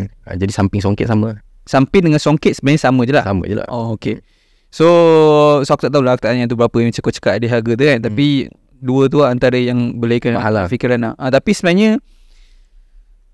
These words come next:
Speaker 2: macam, macam tu lah. Um, kau, bila kau cakap diorang tak boleh, diorang kena main safe sebab susah nak supply, and kalau kita main volume tu susah nak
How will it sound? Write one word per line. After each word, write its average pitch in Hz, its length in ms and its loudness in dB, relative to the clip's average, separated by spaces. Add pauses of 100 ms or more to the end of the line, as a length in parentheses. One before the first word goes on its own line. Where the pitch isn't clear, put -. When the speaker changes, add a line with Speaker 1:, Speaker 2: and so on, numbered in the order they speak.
(160)
Speaker 2:
macam, 165 460 2 (560)
macam 160 260 0
tu 170 140 0
lah. 170 160 4 (200)
Um, 135 460 -2 (240)
kau, 151 160 0
bila 139 260 0
kau 165 120 0
cakap 170 320 0
diorang 151 180 0
tak 135 140 -2
boleh, 147 260 0
diorang 143 180 2
kena 147 200 0
main 139 400 0 (340)
safe 147 320 -2
sebab 131 380 -2
susah 143 460 -4
nak 127 140 -2
supply, 131 540 0
and 131 400 -4
kalau 127 220 0
kita 131 180 -6
main 127 460 -2 (100)
volume 127 460 0
tu 151 100 0
susah 135 240 0
nak 123 140 -4